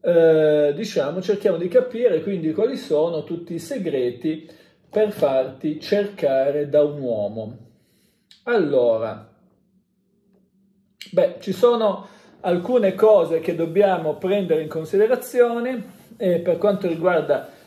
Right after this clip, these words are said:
il coinvolgimento, per quanto riguarda l'innamoramento, che sono, eh, il mettere il vincolo. Diciamo sempre che il vincolo vincula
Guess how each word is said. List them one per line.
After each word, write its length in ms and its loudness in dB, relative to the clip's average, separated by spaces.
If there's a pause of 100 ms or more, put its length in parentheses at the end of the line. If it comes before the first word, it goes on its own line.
(160)
il 160 -6
coinvolgimento, 1040 -4
per 200 -4
quanto 340 -2
riguarda 800 0 (200)
l'innamoramento, 1500 -2 (440)
che 280 0
sono, 760 4
eh, 540 0
il 480 2
mettere 920 0
il 220 -2
vincolo. 920 -4 (180)
Diciamo 480 0
sempre 400 -4
che 140 -2
il 120 -4
vincolo 460 -2
vincula 880 -4